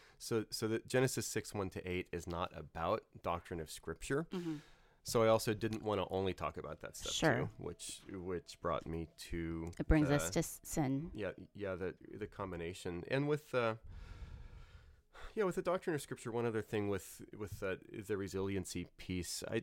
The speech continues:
Speaker 1: I use the dichotomy of, hey, when we come to an interpretive problem in the Scriptures, if you wanna be a resilient follower of Jesus, neither should we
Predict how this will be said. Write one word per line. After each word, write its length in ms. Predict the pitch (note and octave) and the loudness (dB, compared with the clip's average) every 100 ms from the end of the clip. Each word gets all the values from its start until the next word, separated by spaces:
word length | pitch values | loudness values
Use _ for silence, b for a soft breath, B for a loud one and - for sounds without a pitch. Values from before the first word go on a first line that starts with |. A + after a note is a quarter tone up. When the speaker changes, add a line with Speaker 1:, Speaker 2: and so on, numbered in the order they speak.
| - - | -2 0
Speaker 1:
I 40 | |
use 280 | C3+ D#3 D3 | 4 4 4
the 100 | A#2+ | 8
dichotomy 640 | A#2+ G#2 G2 F#2+ F#2+ F#2+ F2+ | 10 10 8 8 8 8 6
of, 240 | E2+ E2 - A2+ | 4 2 -6 -4
hey, 100 | A2 | -2
when 100 | F#2+ | -2
we 260 | F#2 D#2+ - - - | -4 -6 -8 -14 -6
come 180 | A2+ A2+ | -2 0
to 140 | A2 | 2
an 80 | G2 | 2
interpretive 460 | F2+ F#2+ - E2+ - | 2 0 -2 -4 -2
problem 280 | E2 E2 | -2 0
in 60 | D#2+ | -2
the 60 | D2+ | -4
Scriptures, 760 | - D2+ - - D#2 D2+ - b b b b b b - | -8 -10 -8 -2 -2 -2 -4 b b b b b b -10
if 100 | - | 2
you 40 | D3+ | 4
wanna 120 | F#3 | 4
be 120 | F3+ | 4
a 60 | A2 | 4
resilient 400 | G2 G2+ G#2+ - | 6 4 4 2
follower 280 | G2+ G2 | 0 2
of 60 | F2 | 0
Jesus, 480 | F#2 G#2+ F#3 - - _ | -2 -2 -2 -4 -8 _
neither 500 | G#2+ A2 B2 C3+ C#3 | -2 0 2 2 2
should 400 | - - A#2 G2 | 0 -2 -2 0
we 540 | G2+ G2 G2 F#2+ F2+ | 0 2 4 2 0